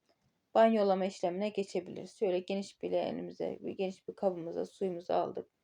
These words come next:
Yufkalarımızın iki tarafında bandırıyoruz. Çıkartıyoruz. Azıcık süzdürüyoruz suyunu. Hemen böyle pamuklu bir sofra bezinin üzerine alıyoruz.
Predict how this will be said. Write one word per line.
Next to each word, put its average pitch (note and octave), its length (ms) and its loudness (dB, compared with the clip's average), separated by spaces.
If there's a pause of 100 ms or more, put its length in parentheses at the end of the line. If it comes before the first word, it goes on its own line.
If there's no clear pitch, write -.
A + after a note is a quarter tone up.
(400)
Yufkalarımızın F#3+ 680 0
iki A3 220 -6
tarafında E3+ 600 -2
bandırıyoruz. F#3+ 720 -2 (1000)
Çıkartıyoruz. F#3 600 -2
Azıcık G3 340 0
süzdürüyoruz F#3 580 -4
suyunu. A3 640 -8
Hemen G#3+ 320 -4
böyle G#3 240 0
pamuklu G#3+ 440 -2
bir G#3 60 -10
sofra G3 400 -2
bezinin F#3 300 -2
üzerine F#3+ 580 -2 (560)
alıyoruz. G3+ 680 -2